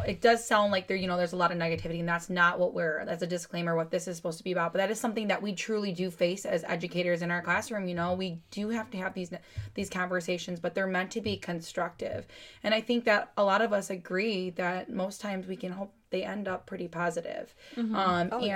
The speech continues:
Speaker 3: yeah.
Speaker 1: I think that's important for us to note today is the positive conversations we've had and what we've seen, you know, as individual wins in our classroom because of that.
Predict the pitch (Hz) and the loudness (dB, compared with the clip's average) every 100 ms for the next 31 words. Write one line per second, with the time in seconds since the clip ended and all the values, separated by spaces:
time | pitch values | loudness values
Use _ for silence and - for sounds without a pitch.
0 | 190 196 202 202 226 208 202 208 202 202 | -2 -2 -2 -2 -2 -2 -2 -4 -6 -6
1 | 190 190 185 - 190 185 196 - 190 185 | -4 -4 -4 -6 -6 -4 -6 -4 -4 -2
2 | 185 - - 196 196 202 208 185 - 180 | -4 -8 -4 -4 2 2 2 -2 -2 -2
3 | 175 180 165 175 180 170 180 180 180 - | -2 -2 -4 -6 -4 -2 -2 -2 -4 -4
4 | 190 - - 196 190 185 - - - - | -8 -8 -6 -4 -4 -6 -12 -20 -16 -4
5 | 202 180 175 175 175 208 214 208 196 196 | 0 2 2 2 0 0 0 0 2 6
6 | 175 175 190 214 220 175 175 - 170 170 | 6 4 -2 -2 0 0 0 -2 -2 -2
7 | 180 170 165 165 185 175 175 - - - | -6 -2 -4 -2 -2 2 0 -2 -10 -12